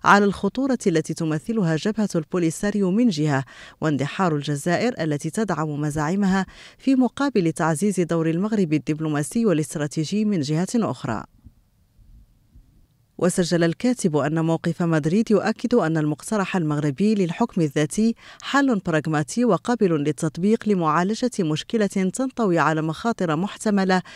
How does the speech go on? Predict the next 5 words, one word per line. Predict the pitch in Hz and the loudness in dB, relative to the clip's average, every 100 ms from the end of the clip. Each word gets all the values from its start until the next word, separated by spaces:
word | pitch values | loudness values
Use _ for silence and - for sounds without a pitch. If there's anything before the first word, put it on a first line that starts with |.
| - - 175 | -20 -4 2
لأمن | 185 233 262 240 | 4 4 2 0
أوروبا | 185 202 196 190 | 0 0 0 0
والحلف | 180 156 165 165 147 139 | 2 0 0 -4 -2 -2
الأطلسي. | 139 - 233 - 147 123 156 _ _ _ _ _ - _ _ _ - | -2 0 -2 -2 -4 -6 -14 _ _ _ _ _ -20 _ _ _ 4
يومية | 247 247 285 | 8 8 8